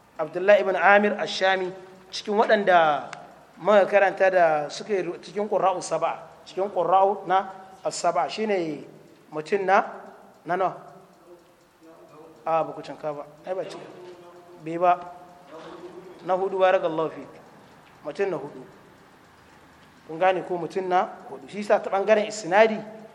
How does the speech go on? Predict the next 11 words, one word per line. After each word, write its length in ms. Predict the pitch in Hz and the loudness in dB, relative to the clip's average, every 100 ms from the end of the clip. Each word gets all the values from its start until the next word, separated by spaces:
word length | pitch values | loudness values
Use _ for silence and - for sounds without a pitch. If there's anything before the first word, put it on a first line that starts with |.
| - - | -20 -18
isnadin 440 | 151 175 196 202 202 | -10 2 4 4 0
Abdullahi 280 | 156 190 196 | -2 -2 0
ibn 140 | 185 | -2
Amir 280 | 170 185 175 | -2 -2 -2
yake 200 | 175 - | -4 -6
da 60 | 139 | -8
ƙarfi. 360 | - 170 156 151 - - _ _ _ _ - - - _ _ - | -8 -8 -10 -18 -20 -20 _ _ _ _ -20 -20 -20 _ _ -18
Isnadin 360 | - 165 190 180 | -4 6 8 6
Abdullahi 400 | 156 160 185 170 | 2 2 4 4
ibn 140 | 175 | 0
Amir 380 | 156 175 202 208 | 4 6 6 2